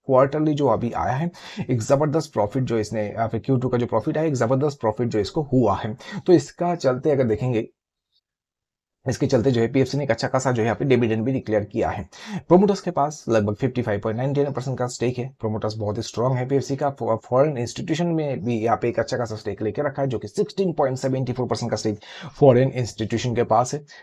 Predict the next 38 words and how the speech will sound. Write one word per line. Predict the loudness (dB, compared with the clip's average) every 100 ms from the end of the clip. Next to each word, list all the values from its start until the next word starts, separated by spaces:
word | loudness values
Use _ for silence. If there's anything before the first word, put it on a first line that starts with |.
| 0
म्यूचुअल | 4 6 4
फंड | 2 0
के | 2
पास | 2 0 -2 -4
ट्वेल्व | 0 0
पॉइंट | 0 -2 0
थर्टी | 0
एट | 0
परसेंट | -4 -4 -4
का |
स्टेक | -2 -4 -4
है। | -2
रिटेल | -2 0 0
एंड | 0
अदर्स | -2 -4
के |
पास | -4 -4 -2
नाइन | -2
पॉइंट | -2 -2
एटी | -2 -2
वन | -4
परसेंट | -4 -6
का |
स्टेक | -4 -4
है। | 0
अदर | 2 2
डोमेस्टिक | 2 0 -2
इंस्टीट्यूशन | -2 -6 -6 -6 -4
के | -4
पास | -6 -6 -2
फ़ाइव | 0 0
पॉइंट | 0 -2 -4 -2
ज़ीरो | 0 0 -2
एट | -4 -4
परसेंट | -6 -6 -8
का | -8
स्टेक | -6 -4 -4 -6
है। | -8